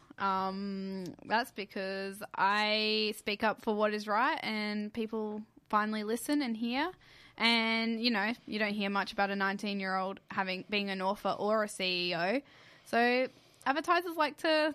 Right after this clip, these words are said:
talk to me, and, um, the, one of the main, um, topics I talk about in the advertiser is homelessness and the effects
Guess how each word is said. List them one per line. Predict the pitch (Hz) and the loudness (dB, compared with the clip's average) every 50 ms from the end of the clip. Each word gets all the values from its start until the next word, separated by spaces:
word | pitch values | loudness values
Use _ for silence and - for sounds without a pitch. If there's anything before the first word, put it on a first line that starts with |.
| - - | -2 -2
talk | - 403 415 - | -2 -2 0 0
to | - 285 | 0 2
me, | 233 220 214 190 | 2 2 0 0
and, | 175 214 220 220 220 220 220 220 220 | 0 0 0 0 0 0 0 -2 -2
um, | - - 214 214 214 214 214 214 208 - - _ - - - - - - - - - - - - 220 | 0 0 0 0 0 0 -2 -4 -6 -6 -10 _ -20 -20 -20 -20 -18 -18 -18 -18 -18 -20 -18 -8 -2
the, | 226 220 220 220 214 214 214 - | 2 4 4 4 4 2 0 -2
one | - 202 214 226 | -2 0 0 2
of | 233 226 | 2 0
the | 208 | -2
main, | 196 196 196 196 208 214 220 226 - _ _ _ - | 0 0 0 0 0 -2 -4 -6 -10 _ _ _ -2
um, | 208 196 190 185 185 185 - - | 0 0 0 0 -2 -4 -6 -4
topics | - 226 208 - 208 - - | -2 -2 0 0 -2 -2 -2
I | 196 185 | -2 -2
talk | 190 - - 226 233 - - | -2 -4 -4 -4 -4 -4 -4
about | 240 208 208 185 175 160 | -4 0 2 2 2 0
in | 180 190 190 | -2 -4 -4
the | 190 190 | -2 -2
advertiser | 190 190 202 - - 214 190 190 196 190 202 190 - | -2 -2 -2 -4 -2 0 2 2 2 0 -2 -4 -4
is | - - 190 190 190 190 190 190 190 196 208 - - | -4 -4 -4 -2 -2 -2 -4 -4 -6 -8 -12 -12 -8
homelessness | - 214 208 208 208 214 226 - - 254 262 262 - - - - - | -4 -2 -2 0 -2 -4 -4 -2 -2 -2 -2 -2 -4 -10 -16 -12 -8
and | - 190 190 190 190 190 190 | -6 -4 -4 -4 -4 -6 -6
the | 202 214 | -6 -6
effects | 202 - - 220 208 - - - - - - | -6 -4 -2 -4 -4 -4 -6 -16 -16 -16 -10